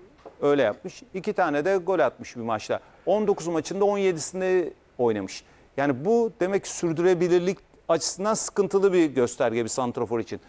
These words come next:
Serdar, e, bu özgüvenle beraber mutlaka daha farklı, bu enerjisiyle beraber <coughs> eğer biraz daha Fenerbahçe oraya da topu taşırsa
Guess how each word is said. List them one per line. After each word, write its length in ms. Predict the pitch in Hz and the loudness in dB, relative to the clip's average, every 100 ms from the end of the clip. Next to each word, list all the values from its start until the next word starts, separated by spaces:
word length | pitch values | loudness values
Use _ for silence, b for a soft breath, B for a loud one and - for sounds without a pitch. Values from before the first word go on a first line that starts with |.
| b b _ | b b _
Serdar, 540 | - 170 175 180 190 | -2 0 2 2 2
e, 40 | 170 - _ 175 147 120 151 | 0 -20 _ -18 -14 -14 -12
bu 360 | 151 170 180 180 | 0 4 4 4
özgüvenle 680 | 170 185 151 156 160 175 147 | 2 0 2 0 0 0 0
beraber 340 | 127 117 131 143 _ _ _ _ _ _ _ _ _ | 2 2 0 -8 _ _ _ _ _ _ _ _ _
mutlaka 560 | 180 - 170 160 165 143 | -12 -2 -2 0 -2 2
daha 200 | 151 165 | 2 2
farklı, 520 | - 151 127 120 123 143 - | 2 -2 0 -4 -4 -6 -10
bu 200 | 135 147 | -4 -2
enerjisiyle 720 | 139 143 139 127 - 160 147 | 0 0 -2 -6 -6 -2 0
beraber 420 | 127 123 120 165 - - - | 2 2 2 0 -2 -10 -8
<coughs> 200 | 113 131 | -6 0
eğer 340 | 143 165 147 | 2 0 -2
biraz 320 | 180 180 139 | 0 0 2
daha 140 | 143 135 | 0 0
Fenerbahçe 580 | 135 143 143 143 - | -4 -4 -2 -4 -4
oraya 240 | 139 147 147 | -2 0 -2
da 80 | 147 | -2
topu 400 | 151 147 156 - - | -4 -4 -6 -8 -8
taşırsa 520 | 143 - 202 - | -6 -4 -4 -4